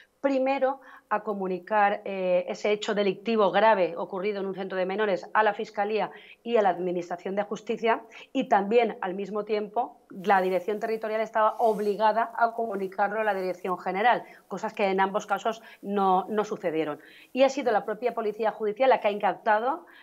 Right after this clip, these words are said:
las dos instrucciones que ponen de manifiesto que la señora Oltra no cumplió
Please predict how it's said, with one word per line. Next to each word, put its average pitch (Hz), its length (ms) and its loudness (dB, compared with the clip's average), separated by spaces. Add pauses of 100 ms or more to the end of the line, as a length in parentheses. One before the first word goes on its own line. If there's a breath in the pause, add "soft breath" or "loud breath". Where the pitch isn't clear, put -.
las 196 160 0
dos 190 160 -8
instrucciones 220 460 -4
que 254 460 0
ponen 208 280 0
de 214 100 0
manifiesto 208 640 -2
que 247 100 0
la 208 100 2
señora 190 300 -2
Oltra 202 200 2
no 262 320 0
cumplió 233 640 -2